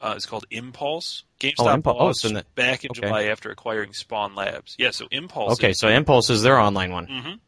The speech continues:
Speaker 2: And they still have their brick and mortar stores, so it's still a competing interest. And so now here's my thing. So GameStop took this out. They took the coupon out. They opened up the boxes. They took the coupon out,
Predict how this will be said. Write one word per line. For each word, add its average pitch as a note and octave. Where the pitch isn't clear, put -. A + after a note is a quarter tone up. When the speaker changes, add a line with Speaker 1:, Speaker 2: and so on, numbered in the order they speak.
Speaker 2:
And D3+
they B2
still B2
have B2
their A2+
brick A2+
and A2
mortar B2+
stores, G2
so -
it's A2+
still F3
a A2
competing A2+
interest. C3+
And A2
so A2+
now A#2
here's F3
my A#2
thing. G2+
So C#3
GameStop D#3
took D3+
this -
out. F#2+
They A#2+
took E3+
the C3
coupon G#2+
out. G2+
They A2
opened D3+
up C#3
the A2+
boxes. G#2
They G#2+
took -
the -
coupon G2+
out, G2+